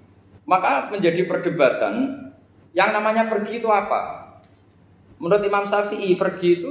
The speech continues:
ya dari rumahnya ke tempat yang asing, yang tidak wilayahnya, namanya pergi.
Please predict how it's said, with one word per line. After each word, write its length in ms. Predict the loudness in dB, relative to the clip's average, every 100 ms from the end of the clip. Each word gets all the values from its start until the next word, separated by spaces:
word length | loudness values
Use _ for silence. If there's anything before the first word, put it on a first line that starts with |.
| -2
ya 160 | 0
dari 240 | 2 2 0
rumahnya 560 | 0 0 0 0 -2
ke 80 | -2
tempat 360 | -2 2 2 2 -4 -12 -20 -2
yang 240 | 0 2
asing, 480 | 0 -2 0 0 2
yang 160 | 0 0
tidak 320 | 0 0 2
wilayahnya, 480 | 2 2 2 0 0
namanya 320 | 0 0 0
pergi. 480 | -2 -2 -4 -6